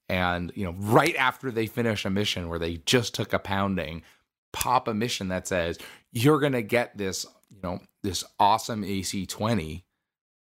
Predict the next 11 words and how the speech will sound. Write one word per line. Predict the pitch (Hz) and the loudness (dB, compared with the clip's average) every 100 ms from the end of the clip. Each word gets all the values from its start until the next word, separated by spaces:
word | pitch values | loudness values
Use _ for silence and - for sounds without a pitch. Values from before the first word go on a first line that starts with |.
| _ _ _ _ _ _ _ _ | _ _ _ _ _ _ _ _
but | 123 95 - | 2 2 0
you're | 101 90 | -4 0
gonna | 107 101 | 0 2
have | 101 98 | 2 0
to | - | -2
go | 90 92 90 | -4 -2 0
in | 90 92 87 | -2 -2 -2
with | 85 - | -4 -2
your | 85 | -6
fifty-five | - 98 - 87 80 73 | 0 0 0 -2 0 -2
tonners." | - 92 - - - - | -4 -6 -6 -10 -12 -14